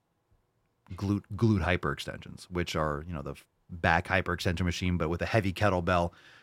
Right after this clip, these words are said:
doing, like, five to ten reps. So I did five sets total, two for hamstrings and three for glutes. I'm fucking toast. So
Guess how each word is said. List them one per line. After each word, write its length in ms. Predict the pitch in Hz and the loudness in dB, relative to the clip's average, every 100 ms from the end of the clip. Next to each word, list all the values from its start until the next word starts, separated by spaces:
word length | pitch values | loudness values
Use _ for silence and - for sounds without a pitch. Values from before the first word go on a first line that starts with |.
| _ 90 | _ -6
doing, 260 | 95 87 78 | -2 0 -2
like, 160 | 80 | -4
five 300 | - 90 90 | 2 2 2
to 60 | 92 | -2
ten 220 | - 90 | -4 -2
reps. 300 | 82 78 - | 0 0 0
So 100 | - | 0
I 80 | 127 | 2
did 160 | 151 - | 2 2
five 320 | 107 90 92 | 4 4 4
sets 240 | 85 80 | 0 -2
total, 380 | - 85 67 - _ _ _ - | -2 -2 -2 -8 _ _ _ 0
two 220 | 127 135 | 4 6
for 140 | 120 | 6
hamstrings 580 | 98 104 95 104 101 92 | 4 4 2 2 2 0
and 140 | 82 | -4
three 240 | - 87 85 | -6 -6 -6
for 160 | 85 | -6
glutes. 360 | 78 76 58 - _ - - - _ _ _ _ _ | -6 -8 -10 -18 _ -20 -20 -20 _ _ _ _ _
I'm 60 | - | -14
fucking 360 | - 80 76 | -8 -8 -8
toast. 420 | 73 82 - - - _ _ _ _ _ - | -6 -6 -6 -12 -18 _ _ _ _ _ -10
So 560 | - 101 87 85 87 | 2 6 6 6 2